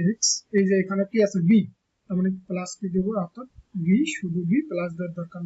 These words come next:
নাই। তারপরে এইদিকে আমাদের এই যেখানে গেছে কি প্লাস সি, তাহলে এখানে দেবো প্লাস সি, আর এই যে প্লাস ডি, আর প্লাস কি ই, তার মানে কি অর্থাৎ ডি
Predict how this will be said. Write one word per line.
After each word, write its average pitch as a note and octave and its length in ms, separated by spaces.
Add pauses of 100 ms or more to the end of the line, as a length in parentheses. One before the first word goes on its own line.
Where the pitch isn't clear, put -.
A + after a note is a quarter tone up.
নাই। E4+ 120 (840)
তারপরে F#3+ 340
এইদিকে F#3+ 360
আমাদের F#3+ 300
এই F#3 120
যেখানে F#3+ 280
গেছে F#3+ 220
কি F#3 80 (120)
প্লাস F#3+ 500 (420)
সি, A#3 160 (440)
তাহলে F3 200
এখানে F3+ 220
দেবো F#3+ 140 (100)
প্লাস G3 300 (760)
সি, F#3+ 180 (2000)
আর F#3+ 240 (100)
এই G3+ 160
যে G3 60 (120)
প্লাস F#3+ 260 (200)
ডি, A3 120 (380)
আর F#3 80 (100)
প্লাস F#3+ 200 (100)
কি C4+ 100 (180)
ই, - 20 (260)
তার F3 180
মানে G3 160
কি F#3+ 120
অর্থাৎ B3+ 200 (140)
ডি F3+ 100